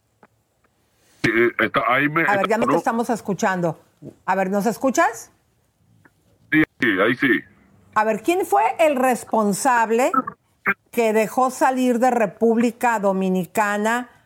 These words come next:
Speaker 2: a Tecachi sin que cumpliera los seis meses que debía haber estado ahí?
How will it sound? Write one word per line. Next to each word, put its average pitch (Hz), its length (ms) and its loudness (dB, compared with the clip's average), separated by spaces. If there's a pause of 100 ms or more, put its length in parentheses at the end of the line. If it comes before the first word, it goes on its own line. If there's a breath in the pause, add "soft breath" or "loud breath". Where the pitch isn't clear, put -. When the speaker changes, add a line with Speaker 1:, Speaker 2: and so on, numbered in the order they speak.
(220 soft breath)
Speaker 2:
a 202 200 -2
Tecachi 233 840 -2 (160)
sin 214 400 0
que 214 180 0
cumpliera 233 720 2
los 226 220 0
seis 226 280 0
meses 214 380 0
que 220 140 0
debía 185 340 2
haber 202 140 2
estado 202 540 0
ahí? 185 380 0